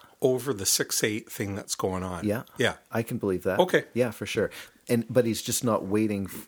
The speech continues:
Speaker 2: he's not doing it on the one and then waiting for his four to hit the snare again. He's hitting it on his one and three or his two and four throughout
Speaker 1: Okay.
Speaker 2: that, that thing. So he's getting every second beat he's
Speaker 1: Yeah,
Speaker 2: hitting.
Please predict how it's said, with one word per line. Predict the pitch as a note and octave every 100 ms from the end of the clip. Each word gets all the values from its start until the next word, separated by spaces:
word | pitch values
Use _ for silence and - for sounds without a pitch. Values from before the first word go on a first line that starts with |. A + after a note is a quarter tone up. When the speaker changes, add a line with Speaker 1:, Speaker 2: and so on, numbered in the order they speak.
| _
Speaker 2:
he's | A2+ G#2+
not | A#2+ G2+ G#2
doing | A2 G#2 G2+
it | G2 -
on | G2 F#2
the | F2
one | F#2 G2 F#2+ F#2+ -
and | F#2+
then | F#2 F2+
waiting | F#2 F#2 F#2 F2
for | G2 F2 F2 F2 _
his | - B2+ A2+ F#2+ -
four | - - G#2 G2 F2
to | D#2+
hit | F2+ -
the |
snare | F2 - F2 E2
again. | E2 D#2+
He's | D2+ G2 -
hitting | G2+ F2+
it | E2+
on | E2 E2 D#2 - - _ -
his | F#2+
one | F#2 G2 F#2
and | F2+
three | - - F#2+ F2+ F2 F2
or | E2+ E2
his | D#2 D2
two | - - F#2
and | E2+
four | - F2 E2 D2+ D2+
throughout | - F#2 E2+ D#2 D2 - _ _
Speaker 1:
Okay. | - A2 -
Speaker 2:
that, | F2+ D#2+ - _ _
that | E2+ D2+ _
thing. | - C#2+ C#2+ _
So | - E2+
he's | E2 -
getting | F#2 E2 D#2+ - -
every | D#2+ D2
second | - - - E2 - C#2+ C#2+ - _ _ - D#2
beat | D2 - -
he's | D2 E3+
Speaker 1:
Yeah, | G#3+
Speaker 2:
hitting. | - C3+